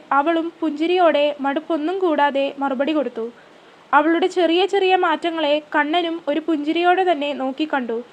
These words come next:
"ഇന്നിനി ഇവിടെ നിന്ന് ഭക്ഷണമൊക്കെ കഴിച്ചിട്ട് പോയാൽ മതി," അല്പനേരത്തെ സംസാരത്തിനൊടുവിൽ ചെറിയമ്മ അവരോട് പറഞ്ഞു.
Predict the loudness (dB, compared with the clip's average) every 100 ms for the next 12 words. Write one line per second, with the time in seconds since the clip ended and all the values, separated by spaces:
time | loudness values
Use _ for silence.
0 | -20 -20 -20 -20 -20 -20 _ -2 0 2
1 | 2 0 -2 -2 0 2 2 2 2 0
2 | 0 0 0 0 0 0 0 -4 0 0
3 | 2 0 -2 -4 -8 -16 -20 -20 -20 -20
4 | -20 -12 0 0 2 2 4 4 4 2
5 | 2 0 0 0 0 0 0 0 -2 -6
6 | -8 -4 0 2 2 2 2 -2 -2 -2
7 | 0 -2 0 -2 -2 -8